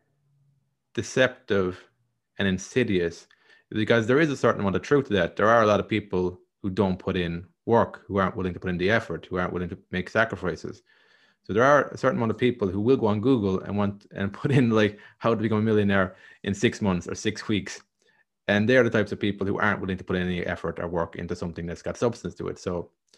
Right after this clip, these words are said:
that's, that's one case in a way that, that, that, <sighs> whatever. I don't tend to think so much about that, but I think more about the person who's genuine, who wants to,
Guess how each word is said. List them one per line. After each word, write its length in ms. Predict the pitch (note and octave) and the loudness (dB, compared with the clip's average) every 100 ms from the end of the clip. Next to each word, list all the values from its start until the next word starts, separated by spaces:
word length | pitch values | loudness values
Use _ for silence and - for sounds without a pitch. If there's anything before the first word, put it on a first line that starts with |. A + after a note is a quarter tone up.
| _ _ _ _ _ _ _ _ _ _ _ - | _ _ _ _ _ _ _ _ _ _ _ 2
that's, 260 | A#2+ A#2 - _ - | 2 2 -6 _ -2
that's 240 | B2 - | -2 -2
one 300 | C3+ B2+ C#3 | -2 0 0
case 340 | - B2 A2 | 0 0 0
in 80 | A#2 | 0
a 40 | A2 | 0
way 100 | G2+ | 2
that, 240 | G2+ F#2+ | 0 2
that, 300 | G2+ G2 - | 0 0 0
that, 240 | G#2 G2 - - - - | 0 0 -2 -18 -18 -18
<sighs> 300 | - - - | -20 -20 -6
whatever. 460 | G#2 B2 B2 F2 - - - - _ _ _ _ - | 2 2 4 0 -4 -12 -12 -18 _ _ _ _ -4
I 60 | |
don't 180 | A#2 A2 | 0 0
tend 160 | G#2+ G#2+ | 0 -2
to 40 | |
think 220 | G#2 C3+ B2 | 0 -2 0
so 80 | |
much 160 | G#2 G2 | -2 -2
about 100 | G2+ | 0
that, 180 | F#2 - | -2 2
but 100 | A2 | 2
I 100 | C3 | 2
think 360 | C3 C3 A#2 - _ - | 0 -2 -2 -10 _ -8
more 300 | G#2+ A2 G#2+ | -4 2 2
about 260 | G2+ G2+ F#2+ | 4 0 -2
the 60 | |
person 400 | - A2 G#2 G2 | -2 0 0 -2
who's 220 | F#2 F#2+ | -4 -4
genuine, 480 | F#2+ A#2+ G#2 E2 E2+ | 0 2 2 -2 -6
who 180 | G2 G2 | -8 -6
wants 300 | G2 F#2 - | -2 -4 -6
to, 500 | - G2 F#2 E2+ | -8 -2 -2 -2